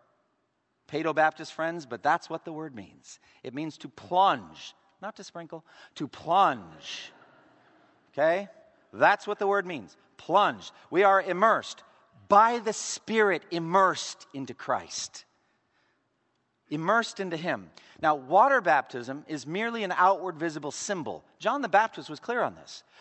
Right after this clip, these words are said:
John the Baptist said, "I baptize, I immerse in water for repentance. But after me will come one more powerful than I,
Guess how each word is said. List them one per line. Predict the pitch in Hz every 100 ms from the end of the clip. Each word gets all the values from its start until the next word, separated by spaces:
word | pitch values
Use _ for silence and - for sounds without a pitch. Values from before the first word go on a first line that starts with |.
| -
John | 185 254
the | 233
Baptist | 202 208 170
said, | - 160 -
"I | 185 262
baptize, | 196 175 202 - 117 113 123
I | 175
immerse | 226 135 110 117 - _ _ _ _ _ _
in | 165 156
water | 185 156 82 - _ _ _ _ _ _
for | -
repentance. | 120 113 123 - 69 -
But | 139 -
after | 196 277 - 233
me | 196 139 _ _ _ _
will | 127
come | - 135
one | 123 131
more | 127 135
powerful | 135 156 147 165 - 175
than | 143
I, | 85